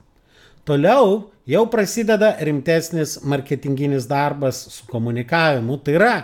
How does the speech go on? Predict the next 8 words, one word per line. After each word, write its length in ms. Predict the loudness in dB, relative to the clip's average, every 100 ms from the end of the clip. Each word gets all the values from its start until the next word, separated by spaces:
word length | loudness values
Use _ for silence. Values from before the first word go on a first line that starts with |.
| -8 -20 -20 -20 _ _ _ -8
kaip 540 | 0 2 4 0 -2 -14 _ _
parodyti 760 | 0 2 4 4 2 -2 -6
klientam, 800 | -8 -4 0 2 0 -2 -4 -4
kad 280 | -4 -6 -2
jie 120 | -2
turi 300 | -2 -2 -2
tą 200 | -2 -4 -4
problemą. 560 | -4 -4 -2 -2 -4